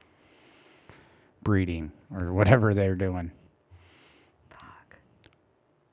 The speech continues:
Speaker 2: Fuck. Fuck.
Speaker 1: Just a warehouse of breeding. That's probably what Scientologists,
Speaker 2: <clears throat>
Speaker 1: uh,
Speaker 2: On the, uh,
Speaker 1: things
Speaker 2: on
Speaker 1: are.
Speaker 2: the ship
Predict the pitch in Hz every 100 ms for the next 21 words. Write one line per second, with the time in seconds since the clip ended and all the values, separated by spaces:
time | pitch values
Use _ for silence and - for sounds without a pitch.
0 | _ _ _ _ _ _ - - _ -
1 | _ _ _ _ _ _ _ _ _ _
2 | _ _ _ _ _ _ _ _ _ _
3 | _ _ _ _ - 254 208 160 - -
4 | 110 - 101 90 90 87 - 90 - -
5 | 95 92 87 85 85 - _ _ _ _
6 | _ _ - 151 - 151 107 90 - 85
7 | 80 - 76 - - - 233 190 - -
8 | 101 85 78 78 80 - - - 196 190
9 | 180 180 170 165 170 170 101 92 87 82
10 | 90 90 - - 196 175